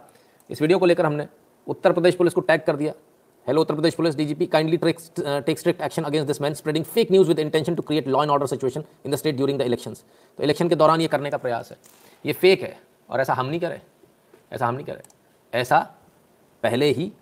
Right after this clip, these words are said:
हो चुका है। मोदी नगर की बीजेपी प्रत्याशी का फर्जी ऑडियो वायरल, मुकदमा दर्ज, इन्होंने मुकदमा दर्ज करा दिया है। दस फरवरी को मुकदमा दर्ज हो गया, शाम को चार बज के बारह मिनट की न्यूज़ है,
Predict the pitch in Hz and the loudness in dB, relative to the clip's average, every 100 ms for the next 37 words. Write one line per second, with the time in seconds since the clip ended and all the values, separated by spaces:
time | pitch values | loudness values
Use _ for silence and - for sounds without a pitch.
0 | - 135 139 135 113 101 120 165 202 202 | -4 -2 0 0 -2 -4 2 6 8 8
1 | 196 185 190 190 185 190 190 190 - 180 | 8 6 6 6 4 2 4 2 4 4
2 | 196 180 185 170 175 160 127 147 156 147 | 6 6 8 8 8 6 4 2 2 4
3 | 147 123 135 139 131 139 131 117 113 95 | 2 0 -4 -2 -2 0 -2 -2 -4 -6
4 | - - _ _ _ _ _ _ _ _ | -12 -20 _ _ _ _ _ _ _ _
5 | _ _ _ - 131 - 123 120 123 120 | _ _ _ -4 -4 0 0 2 0 -2
6 | 117 113 113 107 110 120 117 127 113 113 | -2 -2 -4 -4 -6 -4 -2 0 0 0
7 | 135 104 104 104 - 113 90 - | -2 -2 -2 -2 -6 -6 -6 -12